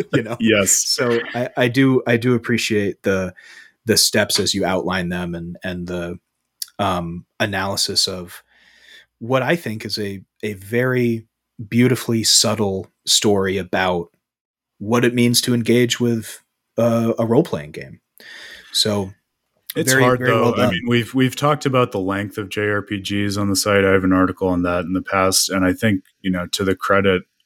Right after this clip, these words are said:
Speaker 2: of a lot of gamers, and I've been in this position, y-, you know, you, you want to trust in the creators of these games that they have a single coherent vision for them. But
Speaker 1: Mm.
Speaker 2: then, especially when the game stretches on for, you know, sixty or eighty hours and goes so many different places, from very personal struggles to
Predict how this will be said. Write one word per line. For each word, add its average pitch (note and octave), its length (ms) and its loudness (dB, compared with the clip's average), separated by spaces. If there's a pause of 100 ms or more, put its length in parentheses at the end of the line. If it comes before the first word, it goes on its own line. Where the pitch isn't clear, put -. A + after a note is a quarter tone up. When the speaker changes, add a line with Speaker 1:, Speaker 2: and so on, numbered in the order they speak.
(100)
Speaker 2:
of F2+ 160 -4
a F#2 40 0
lot F2 220 0
of E2 100 -8
gamers, F2 500 -2
and F2 140 -4
I've F2+ 220 -2
been F#2+ 140 0
in F2 100 0
this E2 320 -2 (200)
position, E2+ 680 -4 (440)
y-, - 100 -20 (220)
you G#2+ 200 -10
know, F#2 140 -4
you, G2+ 280 -2
you A#2+ 180 8
want A#2 360 4
to G2+ 160 0
trust - 640 0
in F#2 200 -2
the F2+ 80 -4
creators F#2 520 0
of F2 100 -2
these E2+ 220 -2
games E2+ 400 -4
that E2+ 140 -12
they F2 120 -2
have F2 240 -4
a E2 60 -10
single F2 360 -2
coherent E2+ 600 -8
vision E2 320 -12
for E2 220 -14
them. D#2+ 280 -14 (460)
But G2 160 -2
Speaker 1:
Mm. F2+ 40 0
Speaker 2:
then, C3+ 140 4
especially C#3 540 2
when G#2+ 140 -2
the F#2+ 100 -4
game F#2+ 260 -4
stretches F2+ 500 -4
on F2 340 -6
for, E2 460 -10
you F2+ 100 -14
know, D#2+ 120 -14
sixty - 500 -2
or E2+ 140 -4
eighty E2+ 300 -6
hours D#2+ 720 -4
and E2+ 180 -10
goes E2+ 340 -2
so F2 160 -4
many E2+ 180 -8
different D#2+ 420 -10
places, E2 520 -4
from D#2+ 220 -10
very D#2+ 220 -4
personal F2 440 -2
struggles E2 800 -2
to D#2+ 300 0